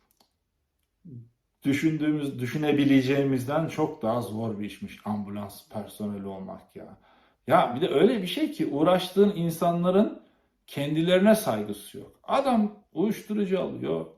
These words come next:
Ölmüş ya. Ölmüş adamı ayağa kaldırıyorlar. İşte, e,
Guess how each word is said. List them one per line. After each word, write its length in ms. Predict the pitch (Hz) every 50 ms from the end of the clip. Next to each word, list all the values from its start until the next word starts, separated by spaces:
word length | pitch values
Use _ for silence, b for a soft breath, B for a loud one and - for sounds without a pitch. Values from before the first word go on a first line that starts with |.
| _ _ _ _ _ _ _ _ _ -
Ölmüş 460 | 190 254 302 330 349 330 - - -
ya. 320 | 170 160 165 214 240 - -
Ölmüş 360 | 170 190 214 269 320 - -
adamı 280 | 208 196 202 208 214 196
ayağa 240 | 190 196 208 208
kaldırıyorlar. 720 | - 180 156 - 139 131 127 123 120 117 117 - - - - -
İşte, 280 | 120 - - - - -
e, 280 | - - - 131 127